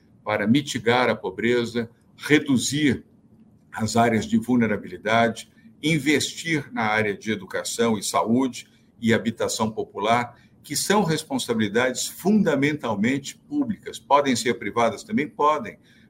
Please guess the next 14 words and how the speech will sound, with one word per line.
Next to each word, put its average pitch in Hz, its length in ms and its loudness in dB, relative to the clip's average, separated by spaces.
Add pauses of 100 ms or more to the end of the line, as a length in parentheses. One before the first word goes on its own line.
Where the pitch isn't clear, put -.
mas 127 200 -2
não 139 160 4
há 131 60 2
hipótese - 460 -2
do 113 120 -14
setor 110 340 -2
privado 101 500 -2 (300)
atender 117 520 4
na 131 120 4
plenitude 127 720 -2
as 104 120 -8
necessidades 110 720 -2
de 127 140 -6
saúde, 117 640 -2